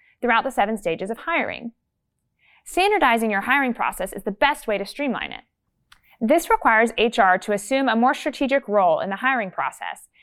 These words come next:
maintaining consistency and training managers. It also means the hiring manager responsible for filling any particular position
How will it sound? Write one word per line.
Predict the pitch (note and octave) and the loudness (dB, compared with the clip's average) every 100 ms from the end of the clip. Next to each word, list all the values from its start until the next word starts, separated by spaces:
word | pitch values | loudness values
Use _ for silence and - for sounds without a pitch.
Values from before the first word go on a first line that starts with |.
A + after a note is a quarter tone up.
| _ | _
maintaining | G#3+ G#3+ A3+ A#3+ D4+ | -6 -2 -2 -2 -2
consistency | D#4+ G#3+ F3 F3+ E3+ F#3 F#3 | -2 -2 -4 -8 -6 -6 -4
and | G#3+ | -6
training | G#3+ F#3+ G3+ | -4 -4 0
managers. | C4 B3 F3 F#2 - - _ _ _ _ _ - | 0 0 -4 -8 -8 -14 _ _ _ _ _ -4
It | C#4 | 2
also | D#4+ G4 D4 | 4 4 2
means | A3 G3+ G3+ | 2 2 0
the | G#3 | 0
hiring | A#3 C#4 A#3+ | 2 2 0
manager | F3+ F3 F3+ F3 | -2 -4 -2 -2
responsible | F#3+ - A#3 B3 A3+ F#3+ | -4 -2 0 0 0 -2
for | G3 | -2
filling | G#3 C#4+ C#4+ - | -4 -4 -2 -2
any | A3+ A3+ | -2 -2
particular | G#3+ G#3 G#3 F#3 | -4 -4 -2 -4
position | G3 A3+ A#3 D#3 F3+ | -2 -2 0 -4 -8